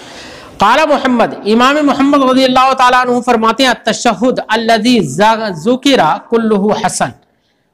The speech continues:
वो तशहुद जिनका जिक्र हुआ, यहाँ तो दो या तीन तशहुद का जिक्र हुआ और हमने जिक्र, हमने बताया था कि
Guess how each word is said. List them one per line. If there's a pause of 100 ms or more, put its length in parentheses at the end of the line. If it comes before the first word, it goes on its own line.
(100)
वो
तशहुद
जिनका
जिक्र
हुआ, (380)
यहाँ
तो
दो
या
तीन
तशहुद
का
जिक्र
हुआ (520)
और
हमने
जिक्र,
हमने
बताया
था
कि